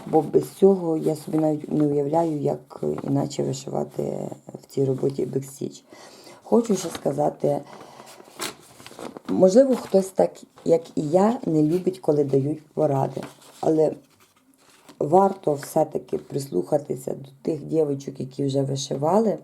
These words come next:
Їм велике дякую за те, що вони, м,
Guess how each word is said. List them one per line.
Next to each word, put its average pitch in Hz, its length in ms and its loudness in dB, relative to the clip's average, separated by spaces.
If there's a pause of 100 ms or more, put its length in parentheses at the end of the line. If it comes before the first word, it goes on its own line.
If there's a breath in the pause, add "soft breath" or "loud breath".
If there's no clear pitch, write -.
(100)
Їм 151 320 0
велике 151 520 2
дякую 139 640 -2
за 135 140 -2
те, 139 220 0
що 139 220 -6
вони, 139 320 0 (560 loud breath)
м, - 100 -4